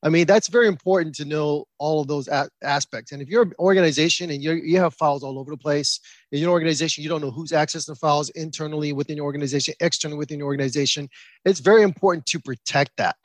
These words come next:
It's very important to see that this tool can actually give you back efficiencies in your organization and increase your productivity.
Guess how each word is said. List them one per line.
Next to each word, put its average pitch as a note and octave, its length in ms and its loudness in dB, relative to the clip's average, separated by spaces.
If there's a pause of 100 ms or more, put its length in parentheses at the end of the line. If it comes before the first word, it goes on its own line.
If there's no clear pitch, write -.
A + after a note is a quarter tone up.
(320)
It's C#3 160 0
very G3+ 160 8
important F#3+ 420 4
to C#3 120 -4
see F#3 360 0
that C#3+ 200 2
this F#3+ 180 2
tool G3 320 -2
can E3 140 -6
actually D#3+ 460 -6 (220)
give F3+ 220 2
you F#3 140 -6
back E3 420 0 (640)
efficiencies G3 640 -6
in F#3+ 60 -4
your F#3+ 60 -2
organization F3+ 500 0
and E3+ 180 -4
increase G3+ 500 -4
your - 100 -4
productivity. F3+ 680 -2